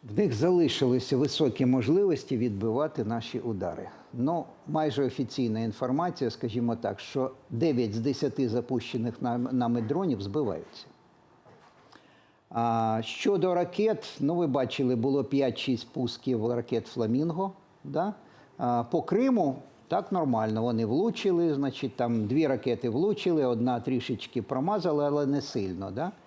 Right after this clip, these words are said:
А під Орлом одна ракета «Фламінго» була збита. І треба теж бути спокійно відноситися до того,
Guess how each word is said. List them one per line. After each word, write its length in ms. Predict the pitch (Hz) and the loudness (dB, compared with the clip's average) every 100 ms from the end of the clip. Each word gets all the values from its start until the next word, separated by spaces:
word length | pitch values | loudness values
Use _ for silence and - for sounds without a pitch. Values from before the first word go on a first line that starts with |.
| - - - - | -20 -20 -20 -6
А 920 | 135 127 120 117 113 113 110 110 113 113 | 0 2 4 4 2 2 2 2 0 0
під 200 | 165 135 | 2 2
Орлом 380 | 160 160 208 214 | 4 4 4 2
одна 280 | 131 131 170 | 2 2 2
ракета 440 | 143 - 156 147 | 0 0 0 0
«Фламінго» 520 | - 135 135 143 123 | 0 0 2 2 0
була 280 | 120 123 123 | 0 0 0
збита. 460 | 104 98 107 - 92 - | -2 -2 -4 -6 -12 -10
І 60 | - | -4
треба 280 | 170 170 | -2 -2
теж 300 | 160 185 120 | -2 0 0
бути 340 | 101 110 113 117 | -2 -4 -4 -6
спокійно 560 | - 139 - 151 127 | -4 -6 -2 0 2
відноситися 760 | 120 113 131 123 123 - 110 139 | 2 2 0 0 -4 -6 -6 -4
до 160 | 110 127 | -2 -2
того, 420 | 131 120 143 | 0 0 0